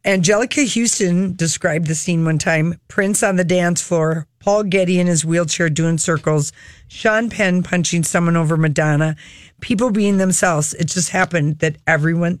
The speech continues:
there was really famous. And director John Huston, Angelica's father, drew a sketch of Helena that became the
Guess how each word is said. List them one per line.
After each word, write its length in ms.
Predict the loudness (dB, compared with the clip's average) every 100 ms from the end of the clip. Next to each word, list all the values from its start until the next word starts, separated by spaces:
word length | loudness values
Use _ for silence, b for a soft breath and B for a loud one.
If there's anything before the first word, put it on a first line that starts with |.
| -8
there 340 | -2 0 0
was 240 | -2 -2 0
really 220 | 0 0
famous. 560 | 0 0 0 -4 -12 B B B B B B _
And 300 | 2 2 2
director 420 | 2 2 2 0
John 280 | 0 2 2
Huston, 440 | 0 -2 0 0 2
Angelica's 640 | 2 2 0 -2 -4 -4
father, 540 | -2 0 2 2 0 B B B B _
drew 180 | 0 2
a 60 |
sketch 560 | 0 -2 0 0 0 -2
of 100 | -4
Helena 540 | -2 0 2 2 2
that 120 | 0 -4
became 500 | -8 -6 -2 0 0
the 260 | -2 -4